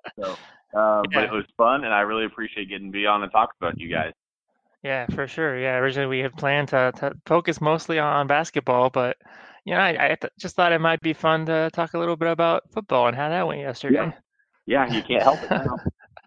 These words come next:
Speaker 1: So I, let, let's start with, you know, do you know of any serious K-State fans or, or media members who, who really thought K-State would win this game? I know I, I certainly didn't. And, you know, I don't mean just like the, "Hey, you never know 'cause Wisconsin lost to
Speaker 2: Right.
Speaker 1: Illinois last week."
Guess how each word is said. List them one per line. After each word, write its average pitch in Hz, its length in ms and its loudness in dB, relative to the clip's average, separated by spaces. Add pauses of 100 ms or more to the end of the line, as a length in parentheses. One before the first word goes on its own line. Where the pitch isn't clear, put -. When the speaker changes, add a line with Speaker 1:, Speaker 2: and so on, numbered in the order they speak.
(460)
Speaker 1:
So 180 400 4
I, 185 340 -2
let, 247 180 2
let's 285 220 4
start 196 320 4
with, 160 460 0
you 151 80 -10
know, 156 100 -12
do - 100 -14
you 180 60 -4
know 170 220 4
of 170 80 0
any 160 400 -2
serious 143 480 -4
K-State 135 580 -6
fans 131 340 0
or, 127 160 -2
or 131 60 -4
media 131 320 -4
members 120 400 -4
who, 131 160 -10
who 131 120 -2
really 127 340 -4
thought 127 280 0 (160)
K-State 131 340 -6
would 127 100 -4
win 123 160 -2
this 117 180 -6
game? 117 260 -6
I 127 60 -2
know 135 200 0
I, 123 340 -2
I 131 60 0
certainly 131 400 -2
didn't. 123 340 -4 (720)
And, 139 160 -2
you 151 40 0
know, 143 60 2
I 135 80 2
don't 143 220 0
mean 143 180 -2
just 127 220 -4
like 127 240 0
the, 127 240 0 (120)
"Hey, 160 180 -4
you 147 120 -4
never 143 160 0
know 143 240 0
'cause 135 140 -12
Wisconsin 135 520 -6
lost 135 200 -6
to 147 80 -8
Speaker 2:
Right. 160 160 2
Speaker 1:
Illinois 135 140 -2
last 127 260 -2
week." 127 320 -6